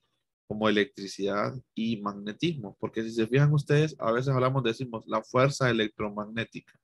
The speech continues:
o el campo electromagnético, ¿verdad? Pero hemos visto como campo eléctrico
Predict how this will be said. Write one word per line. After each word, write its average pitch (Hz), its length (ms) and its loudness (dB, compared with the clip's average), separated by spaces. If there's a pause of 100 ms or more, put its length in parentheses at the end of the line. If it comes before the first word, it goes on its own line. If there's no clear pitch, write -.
(920)
o 107 140 2
el 104 180 0
campo 113 440 2
electromagnético, 104 1000 -4 (580)
¿verdad? 107 260 -2
Pero 104 160 2
hemos 107 160 -2
visto 127 280 0
como 110 260 -4
campo 113 540 0
eléctrico 135 760 -2